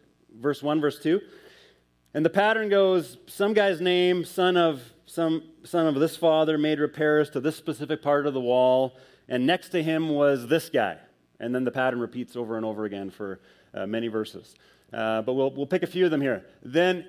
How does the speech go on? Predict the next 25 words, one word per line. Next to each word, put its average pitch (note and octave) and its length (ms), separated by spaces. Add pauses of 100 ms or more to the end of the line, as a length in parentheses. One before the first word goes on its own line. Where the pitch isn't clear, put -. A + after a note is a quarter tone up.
(480)
Eliashib, F3+ 800
everybody F3 380
say D#3+ 300
Eliashib. B2+ 800 (2250)
The C3 100
high F3 240
priest, F#3 600 (1600)
Eliashib, F#3 420
the D#3+ 80
high F3 160
priest, F3+ 280
and D#3+ 80
the E3 60
other F3 160
priests D3+ 280
started D#3+ 360
to D#3 80
rebuild D3+ 680
at D3+ 180
the D3+ 60
sheep - 420
gate. A#2 260
They B2+ 80
dedicated E3+ 640
it E3+ 300